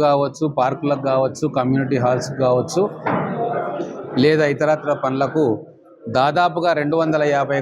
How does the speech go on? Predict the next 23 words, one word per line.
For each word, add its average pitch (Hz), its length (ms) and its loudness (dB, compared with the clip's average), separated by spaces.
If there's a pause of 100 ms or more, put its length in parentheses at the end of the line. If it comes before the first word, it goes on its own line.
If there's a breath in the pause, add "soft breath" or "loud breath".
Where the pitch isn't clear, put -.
కోట్ల 165 300 2
రూపాయలతోటి 143 640 0
పనులు 135 280 -2
జరుగుతూ 113 420 0
ఉన్నాయి. 104 200 -8 (680)
కొన్ని 147 300 4
పూర్తయినాయి, 165 600 2
కొన్ని 147 220 0
జరుగుతూ 143 320 2 (100)
ఉన్నాయి, 170 220 0
ఇంకొన్ని 143 300 0
జరగబోతూ 127 540 0
ఉన్నాయి. - 200 -16 (880)
డెబ్బై 143 260 2 (100)
ఐదు 160 180 -4
సంవత్సరాలలో 165 720 2 (140)
ఎప్పుడూ 165 340 2
జరగని 143 380 0
అభివృద్ధి 143 440 0 (920)
ఈరోజు 151 300 4 (120)
మహబూబ్ 147 380 0
నగర్ 143 260 -2
కార్పొరేషన్లో 127 640 -2